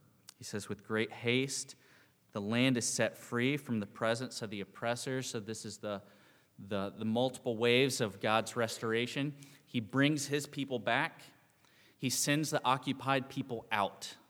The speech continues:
False inhabitants leave, true inhabitants are restored.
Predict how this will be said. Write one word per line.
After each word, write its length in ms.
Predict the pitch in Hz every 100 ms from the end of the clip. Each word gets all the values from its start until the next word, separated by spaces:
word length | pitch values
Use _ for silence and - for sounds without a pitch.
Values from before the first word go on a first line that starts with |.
| _ _ _ _ _ _ _ _ _ _ _ _ _
False 340 | - 135 139 135
inhabitants 680 | 123 127 123 117 113 -
leave, 320 | 117 120 123 123
true 300 | - 135 143
inhabitants 680 | 123 117 117 - 117 107 -
are 60 |
restored. 720 | 98 92 - 110 98 85 82